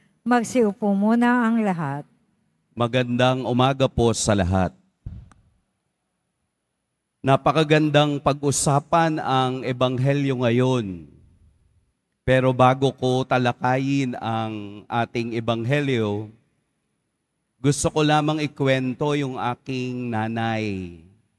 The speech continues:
Speaker 2: Pasensya na po sa nanay ko. Sumalangit nawa. Ang nanay ko kasi kapag may bisita, lahat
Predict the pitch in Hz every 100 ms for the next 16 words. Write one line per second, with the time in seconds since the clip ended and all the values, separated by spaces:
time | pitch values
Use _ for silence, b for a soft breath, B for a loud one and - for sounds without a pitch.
0 | _ _ _ _ _ _ _ _ _ _
1 | _ _ _ _ _ _ _ 123 123 135
2 | 131 151 143 143 151 135 117 - 110 107
3 | 104 101 101 101 107 _ 107 113 113 117
4 | 117 - 113 104 101 _ _ _ _ _
5 | _ - 131 117 113 117 123 117 - 110
6 | 107 101 82 _ _ _ _ _ _ _
7 | _ _ _ _ _ _ _ _ _ _
8 | _ - 135 143 151 160 175 175 196 190
9 | 175 180 156 156 - 151 139 143 139 135
10 | 127 131 - 185 175 - 113 113 131 147
11 | 143 _ _ _ _ _ _ _ _ _
12 | _ _ _ - 127 135 147 170